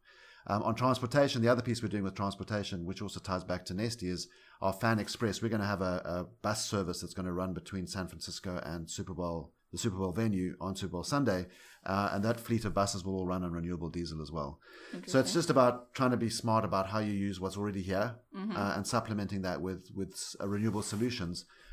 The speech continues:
Speaker 1: um, to try and reduce your footprint and then offsetting any residual.
Speaker 2: Mm-hmm. And I'm curious in terms of having a Super Bowl in the Bay Area. I know, um, sort of the forty-niners as an organization,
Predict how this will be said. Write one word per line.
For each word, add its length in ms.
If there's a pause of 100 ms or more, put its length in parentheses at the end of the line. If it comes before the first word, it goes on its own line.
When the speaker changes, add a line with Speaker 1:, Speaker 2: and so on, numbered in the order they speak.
(140)
Speaker 1:
um, 260
to 100
try 120
and 80
reduce 280
your 80
footprint 360
and 100
then 120
offsetting 380
any 100
residual. 440 (240)
Speaker 2:
Mm-hmm. 320 (380)
And 180
I'm 180
curious 400
in 200
terms 420
of 400
having 380
a 40
Super 240
Bowl 180
in 160
the 60
Bay 220
Area. 300
I 100
know, 400
um, 480
sort 200
of 80
the 40
forty-niners 880
as 220
an 80
organization, 800